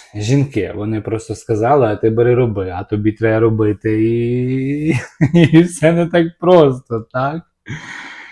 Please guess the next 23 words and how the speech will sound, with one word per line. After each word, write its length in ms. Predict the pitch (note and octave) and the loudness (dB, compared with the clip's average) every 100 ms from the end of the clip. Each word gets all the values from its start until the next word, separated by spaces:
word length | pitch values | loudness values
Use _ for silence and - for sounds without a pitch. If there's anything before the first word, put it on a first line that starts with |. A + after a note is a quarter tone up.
| - _ _ - | -20 _ _ 0
От, 520 | D3 C#3+ C3+ D3 - | 6 6 6 0 2
так 220 | D3+ C3+ | 4 6
як 100 | C3+ | 4
я 360 | C3+ C3 C#3 D3 | 6 8 8 8
взагалі 920 | C#3+ C3+ C#3+ D3 E3 D#3 C3+ D3 D#3 | 8 8 8 8 8 8 6 2 -8
самоучка, 760 | C#3 C#3+ C#3 C#3+ C#3+ C3+ _ - | -2 0 4 6 6 4 _ -4
але 280 | B2 C3+ D3 | 4 6 6
хотіло 440 | D3+ D3 E3 D3+ | 2 -4 -2 -2
бися 320 | A2+ G#2 - | -2 -8 -10
щось, 300 | G2+ - F#2 | -18 -10 -10
знаєте, 420 | G2+ A2+ A#2 G2 F#2+ _ A#2 | -6 -8 -8 -14 -18 _ -8
напевно, 580 | A#2+ A#2 B2+ B2 B2 | -4 -2 -2 -2 -2
ви 140 | A#2 A#2+ | -2 -2
теж 260 | C3 B2+ | -2 -6
хотіли 380 | - G2+ G#2 G2+ | -8 -6 -4 -4
би 160 | G2 G2+ | -6 -8
повернутися 680 | G#2 G2+ G#2+ A2+ A2 A2 G2 | -6 -6 -6 -6 -8 -8 -10
в 60 | |
ті 180 | - G2+ | -10 -16
часи 360 | - G2+ - A2 | -12 -12 -6 -6
молоді, 520 | G#2+ G#2 F#2+ G2+ A#2+ | -4 -6 -6 -6 -4
де 280 | G#2+ F#2+ F#2 | -4 -6 -8
батьки, 760 | F2+ F#2+ _ - A#2 B2 B2 | -10 -12 _ -2 2 2 0